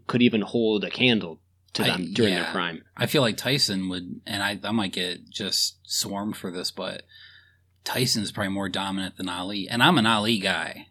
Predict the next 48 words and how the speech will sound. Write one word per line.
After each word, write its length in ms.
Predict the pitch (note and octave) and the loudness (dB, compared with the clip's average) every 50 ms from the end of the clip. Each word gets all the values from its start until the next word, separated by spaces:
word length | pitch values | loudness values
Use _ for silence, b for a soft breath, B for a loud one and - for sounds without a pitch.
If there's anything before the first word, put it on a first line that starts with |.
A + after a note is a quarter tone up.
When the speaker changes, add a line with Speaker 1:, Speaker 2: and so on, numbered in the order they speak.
| _ - | _ -16
Speaker 2:
but 360 | - F#2 G#2+ G#2+ G#2 G2+ G2 | -6 -2 0 2 2 4 4
Speaker 1:
Yeah. 160 | F2 E2 D#2 D#2 | 2 2 2 2
Speaker 2:
Mike 240 | A2+ B2+ C3+ B2 | 2 2 2 2
Tyson 500 | - - A#2 A#2+ A#2+ G2 - - A#2 G#2 | 0 0 0 2 4 4 4 4 4 4
Speaker 1:
Oh, 180 | G2 F2+ F2 F2+ | 4 4 4 4
dude, 240 | F2 G2 F#2 E2+ F2 | 4 2 2 4 6
I 120 | F2+ G#2 | 6 8
was 160 | G#2+ G2 - | 8 6 4
watching 420 | G2+ F#2 F#2 F2+ F2 - - F#2 F2 | 4 4 4 4 4 2 0 -2 -2
videos 580 | E2 F2+ F2+ F#2 F2+ F2 E2 D#2+ D#2+ D#2 D#2 - | 0 2 2 4 4 4 2 2 0 -2 -4 -4
of 60 | F2 | -4
Mike 200 | E2 E2 E2 - | -4 -4 -4 -4
Tyson 420 | - - E2 E2 E2 - F#2+ F#2 | -4 -4 -2 0 0 0 0 0
last 300 | F2 F2 F2+ G#2+ G2+ - G#2 | 2 2 4 4 2 4 6
Speaker 2:
Oh. 20 | G2+ | 6
Speaker 1:
week, 180 | G2 G2 G2 - - - - - | 8 8 6 4 -2 -8 2 4
just, 180 | D#3+ D3+ - | 4 4 6
just 240 | - D#3+ C3+ - - | 4 2 2 2 2
for 120 | - - | 2 2
the 100 | B2+ G#2+ | 4 4
hell 180 | G2 F#2+ F#2+ G2 | 4 4 4 4
of 80 | G2 G2+ | 4 4
it, 180 | A2 - - b b b b b | 2 2 0 b b b b b
Speaker 2:
Yeah. 140 | A#2 A2+ | -2 2
Speaker 1:
and 300 | A#2 G#2+ G2 F#2 F#2+ F2 | 6 6 8 8 6 4
just 340 | - - D3 B2+ G#2+ - - | 6 8 8 8 8 6 0
watching 460 | F#2+ G2 F#2+ G2 G2 G2 - - G#2 | 0 2 4 4 4 4 2 0 -2
him 180 | F2+ G2 F#2 E2+ | -2 -2 -2 -4
destroy 1040 | - F2 F2 - - - - - G#2 F#2+ F#2 F#2+ F#2+ G2+ G2 G2+ G#2 G#2 G2+ F2+ F2 - | -4 -4 -4 -6 -6 -6 -6 -6 -6 -6 -4 0 4 6 6 8 8 8 6 6 4 0
people. 480 | - - D#2+ - E2 D#2+ D#2 D#2 - b b b b b b b b b b b _ - | -6 -8 -8 -6 -8 -8 -8 -10 -12 b b b b b b b b b b b _ 4
And 140 | - A#2 | 6 6
it's 200 | A#2+ - - - A#2 | 6 6 6 6 6
Speaker 2:
I 20 | G#2 | 6
Speaker 1:
like, 180 | F#2 F#2 - | 4 4 2
how, 240 | - - A2+ A2+ A2 - - | 0 0 2 2 0 2 2
I 60 | - | 6
wouldn't 160 | B2+ C3 B2+ B2 | 8 8 8 8
even 160 | A2+ A2+ G#2+ | 6 4 4
wanna 200 | G#2+ G#2 G#2 G2+ | 4 4 2 2
come 180 | - - G2+ F#2+ | 0 -2 -4 -6
close 360 | - - - B2+ C#3+ D3 - | -4 0 2 4 4 4 4
to 80 | - A#2+ | 2 2
this 160 | G#2+ G2+ - | 2 2 2
guy, 140 | - A2+ G2+ | 2 2 4
even 220 | G#2 C3 C3+ D3 C#3 | 4 6 6 8 6
if 140 | B2+ C3 | 6 4
I 80 | A#2 A2 | 4 2
was 520 | G#2 G2 G2 A2 C#3 F3 E3+ C3+ A2 - | 4 4 8 10 10 10 10 10 6 2